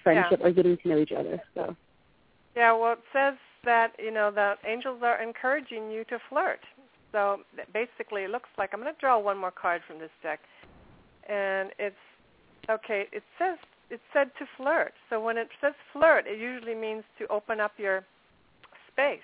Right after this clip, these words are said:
Speaker 2: you know, to go ahead and see other people. The last card I, I pulled for you is wedding. So it does see a wedding in the future, you know. Um, it does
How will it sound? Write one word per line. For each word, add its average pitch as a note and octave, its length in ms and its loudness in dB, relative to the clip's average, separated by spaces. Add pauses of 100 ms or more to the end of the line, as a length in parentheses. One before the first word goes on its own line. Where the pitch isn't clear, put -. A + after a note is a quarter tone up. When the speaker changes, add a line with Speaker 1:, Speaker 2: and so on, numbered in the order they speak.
(400)
Speaker 2:
you G#3+ 100 -10
know, F#3+ 120 -4
to F#3+ 100 -6
go G3+ 240 0
ahead G3 300 -2
and F#3 160 -6 (1200)
see A#3+ 140 -4
other G3+ 180 0
people. - 460 -6 (1400)
The G#3 80 -2
last A3+ 300 4 (120)
card F4+ 220 2
I, D#4 140 -4 (100)
I A#3 140 -4 (200)
pulled F4 240 -4
for C#4+ 80 -8
you A3 140 -8
is G#3+ 80 -10 (100)
wedding. G#3+ 340 -2 (720)
So A#3+ 140 -2
it G#3+ 80 -6
does C4 180 0 (180)
see C#4+ 120 -10
a B3 80 -2
wedding A3 360 2
in F#3+ 120 -8
the F#3+ 160 -8
future, - 420 -12 (840)
you G#3 100 -14
know. F3+ 260 -6 (580)
Um, G#3 280 2
it A3 180 -6
does D#4 200 2